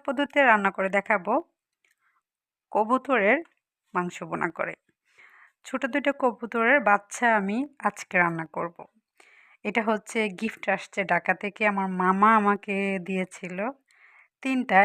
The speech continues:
একটা আগে খেয়ে ফেলেছি, দুইটা রাখলাম শুধু রেসিপি শেয়ার করার জন্য। এই যে দেখুন, আমার মামানি হচ্ছে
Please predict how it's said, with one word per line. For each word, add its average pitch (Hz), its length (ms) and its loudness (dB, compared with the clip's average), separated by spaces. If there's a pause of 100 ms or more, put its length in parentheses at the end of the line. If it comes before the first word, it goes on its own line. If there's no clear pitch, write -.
একটা - 200 0
আগে 180 240 2
খেয়ে 262 240 -4
ফেলেছি, 247 460 -6
দুইটা 208 320 0
রাখলাম 190 340 2 (100)
শুধু 302 160 -2
রেসিপি 247 380 2
শেয়ার 226 240 0 (100)
করার 214 260 2
জন্য। 220 180 -6
এই 202 140 -4
যে 208 120 0
দেখুন, 226 220 -8 (120)
আমার 190 280 6 (460)
মামানি 196 380 4
হচ্ছে 247 360 -4